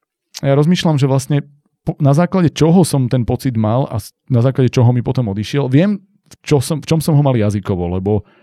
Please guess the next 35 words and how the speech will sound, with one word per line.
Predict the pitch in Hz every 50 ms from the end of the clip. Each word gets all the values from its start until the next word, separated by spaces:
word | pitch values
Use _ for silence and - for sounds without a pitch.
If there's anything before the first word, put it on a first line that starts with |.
| _ _ _ _ _ _ _ _ _ _ _ _
tak, | - 143 147
ako | 196 190 226
som | 196 - 165 131
hovoril | 117 127 123 127 123 123
pri | 117 - 117 104
predchádzajúcich | 127 127 - - 143 123 135 135 117 135 120
poviedkach, | - 131 117 110 110 - - 120 113
že | 90 117
som | - - 123 117 120
dostával | 120 107 - - 113 104 107 104 104
vety | 104 104 120 120 - 131 120
navyše, | 113 104 98 101 92 - 113 110
slová | - - 131 127 123 120 113
navyše, | 104 95 92 92 90 - -
informácie | - 135 143 127 - 143 127 120 101 98 95 - 107
navyše, | 95 90 87 90 90 - - 101 92 90 - _ _ _ _ _ _ _ _ _ _ _ _ _ _ _ _ _ _ _ _ _ _ -
stále | - - - - 131 127 135 139 143 143
tam | 135 139 127 120
je | 110 104
niečo, | 107 107 110 - 127
kde | 110 101 117
zo | 98 95 120
mňa | 113 120 113 104
niekto | 101 98 - 113
robí | 107 101 104
blbého, | 104 101 104 90 98 92 92 90 107 131 135
že | 107 117
ja | 110 110
ti | 110 -
musím | 127 120 113 - - 120
vysvetliť, | 107 110 101 - 117 107 - 117
lebo | 101 107 104 107
ty | - 135
isto | - 120 - - 123
nevieš. | 104 92 85 95 117 156 - -